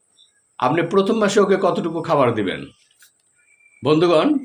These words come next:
প্রথম মাসে বাছুরটাকে দানাদার খাদ্য দিবেন চারশো গ্রাম থেকে পাঁচশো গ্রাম, দুই বেলা ভাগ করে দিবেন, সাথে ঘাস দিবেন, খড় দিবেন, অভ্যাস করাবেন, আহ, যেন দুই, আহ, দুই এক কেজি ঘাস খড় খায়। আর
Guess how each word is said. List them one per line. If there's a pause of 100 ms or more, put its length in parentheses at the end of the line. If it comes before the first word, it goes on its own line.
প্রথম
মাসে
বাছুরটাকে (640)
দানাদার
খাদ্য
দিবেন
চারশো
গ্রাম
থেকে
পাঁচশো
গ্রাম, (120)
দুই
বেলা
ভাগ
করে
দিবেন, (400)
সাথে
ঘাস
দিবেন,
খড়
দিবেন, (100)
অভ্যাস
করাবেন, (460)
আহ,
যেন
দুই,
আহ,
দুই
এক
কেজি (260)
ঘাস
খড়
খায়। (1500)
আর